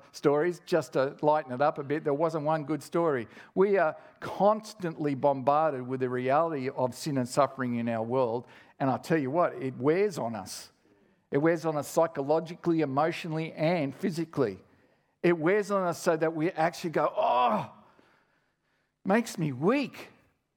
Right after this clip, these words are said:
For example, we don't know what God wants us to pray for. Has anybody ever been in that situation?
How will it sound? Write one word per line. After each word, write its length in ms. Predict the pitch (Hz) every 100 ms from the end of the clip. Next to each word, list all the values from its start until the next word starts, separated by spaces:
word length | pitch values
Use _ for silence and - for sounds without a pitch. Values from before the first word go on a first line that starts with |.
| _ _
For 100 | 185
example, 480 | 202 196 226 220 202
we 240 | 175 214
don't 300 | 208 214 214
know 240 | 190 190 190
what 320 | 185 190 175
God 240 | 180 185
wants 260 | 175 175 -
us 120 | 151
to 100 | 165
pray 300 | - 190 208
for. 280 | - 120 92
Has 160 | 127
anybody 480 | 170 196 190 175 151
ever 140 | 147 151
been 260 | 156 151
in 120 | 143
that 200 | 147 180
situation? 840 | - 156 - 131 120 107 - 95